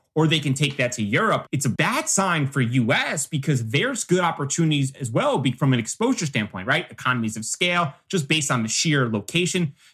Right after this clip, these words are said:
That's gotta be another layer of hurdle that the U S operators is gonna fall before. If you can sum up your experience in the cannabinoid space in a main takeaway or lesson learned to pass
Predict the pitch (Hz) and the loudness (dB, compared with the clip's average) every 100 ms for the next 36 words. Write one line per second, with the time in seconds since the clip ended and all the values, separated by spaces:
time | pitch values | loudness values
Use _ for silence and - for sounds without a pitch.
0 | - 185 233 - - 190 185 165 147 147 | -2 -2 -2 -4 -2 0 2 2 4 6
1 | 156 190 190 160 143 160 139 113 226 247 | 6 4 0 0 0 0 0 0 -2 0
2 | 160 123 117 - 110 104 151 135 151 220 | 0 0 -2 -2 -2 2 2 2 0 0
3 | 135 107 - 107 113 98 160 190 151 - | -2 -2 -6 -4 -2 -2 -2 -4 -6 -12
4 | - - _ _ - 160 139 202 240 185 | -12 -14 _ _ 0 4 6 4 4 2
5 | - 190 196 196 202 190 - - 165 170 | 2 2 0 0 0 0 -2 0 2 2
6 | 180 196 - - 170 151 147 143 156 160 | 0 0 -2 -2 0 2 2 2 0 0
7 | 147 - 135 143 - 147 131 113 117 131 | 0 0 0 0 -2 0 2 2 2 2
8 | 147 156 139 135 135 139 139 120 107 113 | 2 0 0 -2 0 0 0 -2 -2 0
9 | 117 143 113 107 113 143 156 139 - - | 2 2 2 2 2 2 0 -2 -10 -4
10 | 123 123 127 | 0 0 -2